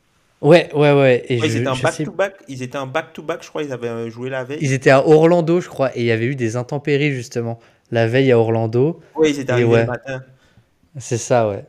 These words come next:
Speaker 1: c'est ça. Et je sais plus, ouais, je sais plus qui avait dit ça, je, je me demande si c'est pas Titou en Cronier, mais qui avait dit, en gros, «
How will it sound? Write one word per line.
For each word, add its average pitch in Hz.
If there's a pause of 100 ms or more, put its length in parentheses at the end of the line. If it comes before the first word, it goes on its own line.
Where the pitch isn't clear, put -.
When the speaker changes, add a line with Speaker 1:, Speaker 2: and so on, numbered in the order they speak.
Speaker 1:
c'est 120
ça. 113 (880)
Et 135
je 117
sais 117
plus, -
ouais, 156
je 120
sais 127
plus 175
qui -
avait 139
dit 135
ça, 160
je, 120
je 113
me 110 (340)
demande 135
si -
c'est 123
pas 120
Titou -
en 120
Cronier, 123
mais 123
qui 120
avait 113
dit, 135
en 123
gros, « 135